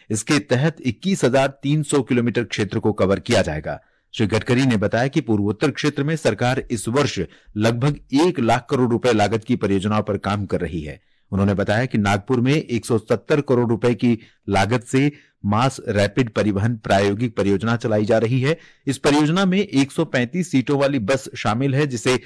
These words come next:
गैर प्रदूषणकारी ऊर्जा स्रोतों से चलाया जाएगा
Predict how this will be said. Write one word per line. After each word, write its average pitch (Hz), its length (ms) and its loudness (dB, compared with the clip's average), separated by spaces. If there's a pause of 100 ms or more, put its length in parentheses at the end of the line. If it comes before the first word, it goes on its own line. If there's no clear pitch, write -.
(280)
गैर 123 280 4
प्रदूषणकारी 123 1000 0
ऊर्जा 113 320 2
स्रोतों 110 340 -2
से 117 180 0
चलाया 98 320 2
जाएगा 82 440 -2